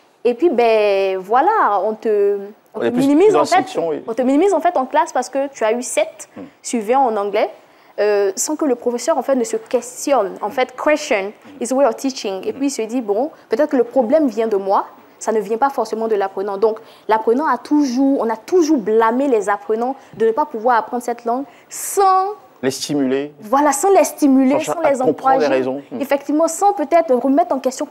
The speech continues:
Speaker 1: comment on enseigne en tant qu'enseignant pour
Speaker 2: Hmm.
Speaker 1: pouvoir les aider à pouvoir s'améliorer.
Speaker 2: Hmm.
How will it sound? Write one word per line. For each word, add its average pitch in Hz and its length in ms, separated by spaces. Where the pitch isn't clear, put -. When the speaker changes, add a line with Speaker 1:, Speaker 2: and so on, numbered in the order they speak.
Speaker 1:
comment 403 420
on 247 120
enseigne 240 340
en 208 60
tant 233 140
qu'enseignant 220 920
pour 262 140
Speaker 2:
Hmm. 226 60
Speaker 1:
pouvoir 269 360
les 214 320
aider 240 320
à 208 100
pouvoir 214 240
s'améliorer. 185 540
Speaker 2:
Hmm. 190 100